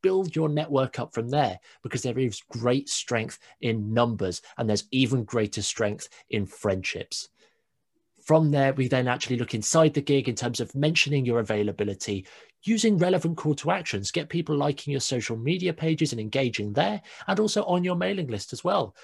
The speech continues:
so that you can deliver extra value and extra support for them. And then finally,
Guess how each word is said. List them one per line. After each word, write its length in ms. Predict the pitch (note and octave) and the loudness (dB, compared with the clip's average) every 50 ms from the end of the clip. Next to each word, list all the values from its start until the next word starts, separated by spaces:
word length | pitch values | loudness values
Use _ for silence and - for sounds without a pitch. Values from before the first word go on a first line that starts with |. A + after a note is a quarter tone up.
| - - - | -20 -18 -6
so 120 | - E3+ | -2 0
that 120 | D#3+ E3+ E3+ | 0 0 0
you 100 | E3+ D3+ | 0 0
can 160 | - C#3 C3+ | 0 0 0
deliver 380 | - - C#3+ D3 C#3+ C#3 - - - | 0 0 2 2 2 0 0 -2 -2
extra 340 | C#3 B2+ - - - C#3+ A#2 | -4 -4 -4 -6 -4 -4 -2
value 340 | G#2 C3+ D3 D3+ C3+ A2+ G#2+ | -2 0 0 0 0 0 -2
and 80 | G#2 | -2
extra 380 | A2+ - - - - - - G#2+ | -2 -6 -8 -12 -12 -10 -8 -8
support 560 | - - A2 - _ - - D#3 D3+ - - | -6 -8 -8 -10 _ -2 2 2 2 2 0
for 260 | - - B2 A2 G#2 | 0 0 2 2 2
them. 360 | G2+ C#3 D3+ A#2+ F2+ F2+ F#2 _ _ _ _ _ _ _ _ _ _ _ _ - | 2 2 0 0 -2 -6 -10 _ _ _ _ _ _ _ _ _ _ _ _ -4
And 100 | C3 C3 | -2 0
then 120 | B2+ A2 | 0 0
finally, 440 | - - D#3 D#3 C#3+ D3+ D#3 C#3 - | 2 2 2 4 4 4 2 2 0